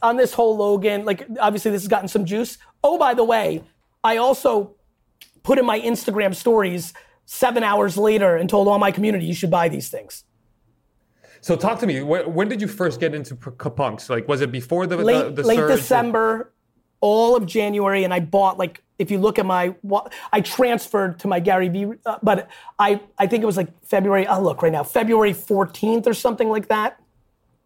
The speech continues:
Speaker 1: Um, so let me see. Is this my ape? I think. Yeah. So here's my ape. Um, I have sixty, by the way. And so if
Speaker 2: Sixty.
Speaker 1: I click, if I click my first one, I think this
Speaker 2: A
Speaker 1: is my
Speaker 2: modest
Speaker 1: first
Speaker 2: number, you know,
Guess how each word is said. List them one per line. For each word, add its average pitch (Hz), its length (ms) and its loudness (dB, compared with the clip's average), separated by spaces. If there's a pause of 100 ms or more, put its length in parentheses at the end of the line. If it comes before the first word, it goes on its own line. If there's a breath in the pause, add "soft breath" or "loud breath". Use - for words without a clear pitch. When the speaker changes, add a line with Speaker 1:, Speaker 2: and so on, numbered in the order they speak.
(1160)
Speaker 1:
Um, 165 460 -4 (640)
so 180 480 0 (560)
let 151 80 -12
me 139 60 -10
see. 131 120 -12
Is 131 100 -8
this 156 160 -8
my 151 120 -6
ape? 156 340 -10 (220)
I - 20 -14
think. 151 380 -16 (400)
Yeah. 143 140 -2
So 185 220 -2
here's 208 220 -2
my 170 160 -2
ape. 156 520 -6
Um, 208 320 0 (360 soft breath)
I 214 40 2
have 214 120 0
sixty, 202 480 -2
by 156 160 0
the 160 100 0
way. 151 360 -2 (460)
And 175 120 0
so 202 120 2
if 185 60 0
Speaker 2:
Sixty. 202 60 2
Speaker 1:
I 175 60 2
click, - 500 -2 (280)
if - 100 -12
I 185 60 2
click 240 260 -10
my 190 100 0
first - 480 -4
one, 156 540 -4
I - 560 -20
think 165 140 -4
this 156 200 -4
Speaker 2:
A 160 40 -6
Speaker 1:
is 131 80 -6
my 147 80 0
Speaker 2:
modest 175 260 -2
Speaker 1:
first 151 220 0
Speaker 2:
number, 95 160 -6
you 101 100 -8
know, 113 300 -8